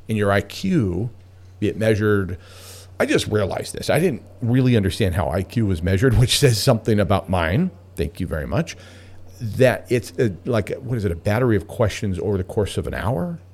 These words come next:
hour and a half, two hours, something like that, that literally it's, it's randomized questions about a lot of things. And it's,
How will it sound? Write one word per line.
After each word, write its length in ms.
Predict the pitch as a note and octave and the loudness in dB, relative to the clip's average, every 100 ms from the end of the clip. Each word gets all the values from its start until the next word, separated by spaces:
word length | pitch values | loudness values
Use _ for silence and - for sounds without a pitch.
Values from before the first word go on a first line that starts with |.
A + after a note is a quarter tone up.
| - | -14
hour 120 | - G#2 | -4 -2
and 100 | F#2 | 0
a 20 | |
half, 220 | A2 A#2+ | -2 -2
two 160 | - A#2 | 2 2
hours, 220 | - A2+ | 2 -2
something 240 | A#2 C3 | -2 0
like 160 | A#2+ A2 | 0 0
that, 200 | A2 - - - - | -2 -2 -12 -20 -2
that 280 | A#2+ - - | 0 0 -2
literally 560 | C3 C#3+ D3+ C3 A2+ G#2 | 0 2 2 2 2 0
it's, 320 | G#2 A2 - - | -2 -6 -6 -10
it's 140 | G2+ | -8
randomized 680 | E2+ F#2+ B2 C#3+ B2+ A#2 - | -4 0 0 2 0 0 -2
questions 720 | - G#2 - - F#2+ F2 F#2 - | -2 -2 -2 -2 -2 -2 -6 -8
about 520 | F2+ F2+ F#2 G2+ - - | -6 0 0 0 -4 -8
a 60 | |
lot 320 | F2 F#2+ G2+ F2 | -2 0 2 0
of 100 | - | -2
things. 580 | A2 F#2+ F2 E2 F#2 - - - - - | -2 -2 -4 -6 -8 -12 -20 -20 -20 -8
And 120 | - G#2 | -4 -2
it's, 240 | F#2+ - | -4 -10